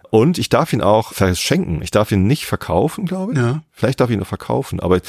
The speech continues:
Speaker 1: ich darf ihn verschenken, aber nur so mit so einer <laughs> Creative Commons Lizenz. Also er darf auch nicht weiter als offizielles Peak Design Produkt weiterverkauft werden. Ne, also
Speaker 2: Ist
Speaker 1: alle,
Speaker 2: ja
Speaker 1: denen ich
Speaker 2: schlecht.
Speaker 1: das gebe, müssen das dann halt auch für lau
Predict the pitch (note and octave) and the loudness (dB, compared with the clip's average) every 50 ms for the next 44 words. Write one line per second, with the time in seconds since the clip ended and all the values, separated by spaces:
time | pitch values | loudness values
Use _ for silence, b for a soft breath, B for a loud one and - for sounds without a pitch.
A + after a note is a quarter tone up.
0 | B B B B B G#2+ G2 - G#2+ A2+ - - A2 G#2 - G#2 - - - B2 | B B B B B -2 0 2 0 0 2 0 0 0 0 -2 0 2 2 0
1 | C3 - - E3 E3+ F3 - b b b b b b b _ _ - G#2+ G2 G2 | 0 2 2 2 2 2 0 b b b b b b b _ _ -2 2 4 4
2 | G2+ G2+ G#2 A2+ C3 D3 D3 B2 B2+ B2 A#2+ A#2+ A2+ - - G#2+ G#2 G#2 G#2 G#2+ | 4 4 4 6 6 4 4 6 4 4 4 2 0 0 2 4 4 6 6 6
3 | G2 F2 - - - - B2+ A2+ - - - - - B2+ D3+ D3+ C#3+ - G2+ F2+ | 4 2 -4 -6 0 2 2 2 2 0 -4 0 0 0 2 0 0 -2 -6 -6
4 | - - F2 E2 F2 E2+ - F#2+ F#2+ F#2+ G2 F#2+ F2 F2+ G#2 A#2 - - - G#2+ | -2 0 0 0 0 0 0 0 0 2 2 0 2 2 2 2 2 0 0 -2
5 | A#2+ - - - - _ - G#2+ A2 A#2+ B2+ - - - G#2+ A2+ - A#2+ G#2+ A2+ | -2 -2 -4 -20 -20 _ -8 -2 -2 -2 -2 0 0 0 0 2 2 4 2 2
6 | A2 B B B B B B B - F#2 F#2 F#2+ F2+ - - G2+ - - G#2 - | 2 B B B B B B B 0 2 2 2 2 0 -2 -2 0 0 -2 0
7 | - G#2+ G2+ G2+ - - - C3 - - G2+ F2+ F2 F2+ F2 F2 F2 F2+ F2+ F2 | 2 2 2 0 -2 0 -2 -2 -2 0 -2 0 2 2 2 4 4 2 2 0
8 | F2 b b b b b b b - - G2+ F2 G2+ G#2 - - - F2+ F#2+ G#2 | -2 b b b b b b b -2 -2 0 2 2 0 -2 -4 -2 -2 0 0
9 | - G#2+ - - E2+ - - D#2+ D#2 - - - - D2+ D2 C#2+ D2+ D2+ D2 - | 0 -2 -4 -4 -8 -4 -2 -2 -2 -2 -4 -4 -2 -2 -2 -2 -4 -6 -10 -10
10 | - - F#2 F#2 E2 D#2+ D#2+ E2+ - - F#2 G2 F#2+ - F#2 F#2+ F#2+ F#2 - F#2+ | -6 -2 -2 0 0 0 0 0 0 2 2 2 2 2 2 2 2 0 -2 -2
11 | - - G2 F#2+ G2+ G2+ G2+ - B B B B B - G#2+ G#2+ - A2 F#2 F#2+ | -2 2 2 2 4 2 0 -2 B B B B B 0 0 0 2 2 2 2
12 | - - - F#2+ F#2 F2+ E2+ F#2 G2+ - - - - G2 F2+ E2+ F2 F2+ F#2+ G2 | 2 2 2 2 2 2 2 2 0 0 -2 0 2 2 4 4 4 4 4 4
13 | G2 G2+ | 4 4